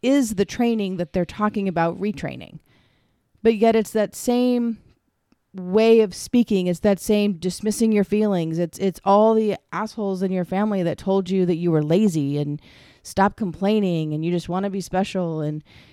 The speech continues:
you know, there's nothing really wrong with you, Blake. Like, come on, just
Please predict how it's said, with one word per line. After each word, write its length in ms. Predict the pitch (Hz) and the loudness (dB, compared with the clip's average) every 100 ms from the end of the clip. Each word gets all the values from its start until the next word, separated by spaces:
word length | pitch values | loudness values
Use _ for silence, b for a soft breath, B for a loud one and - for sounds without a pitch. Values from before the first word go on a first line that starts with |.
| b | b
you 120 | - 185 | -2 2
know, 220 | 180 175 | 4 4
there's 140 | 175 | 4
nothing 260 | 180 190 214 | 2 2 4
really 200 | 220 220 | 6 8
wrong 260 | 202 220 | 8 6
with 120 | 202 160 | 2 -4
you, 120 | 160 | -6
Blake. 360 | 156 151 170 | -2 -2 -2
Like, 200 | 170 160 | -2 -4
come 180 | - 175 | 0 2
on, 320 | 247 208 156 | 4 4 0
just 420 | 151 160 - - | -2 -4 -4 -16